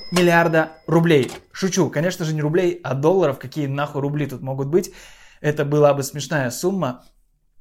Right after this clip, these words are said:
И Илон Маск был бы точно только рад этому, конечно, но тут сорок четыре миллиарда.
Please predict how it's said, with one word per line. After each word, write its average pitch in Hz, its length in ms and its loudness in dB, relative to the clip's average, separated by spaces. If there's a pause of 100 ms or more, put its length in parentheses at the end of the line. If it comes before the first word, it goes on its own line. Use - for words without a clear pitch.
(100)
И 147 200 0
Илон 135 220 0
Маск 135 220 -4
был 135 160 -2
бы 123 120 -4
точно 127 360 -6
только 123 360 -6
рад 143 240 0
этому, 104 260 -12
конечно, 139 460 -6
но 170 600 -4
тут 156 220 -2 (220)
сорок 135 260 -4
четыре 135 600 -6
миллиарда. 123 760 0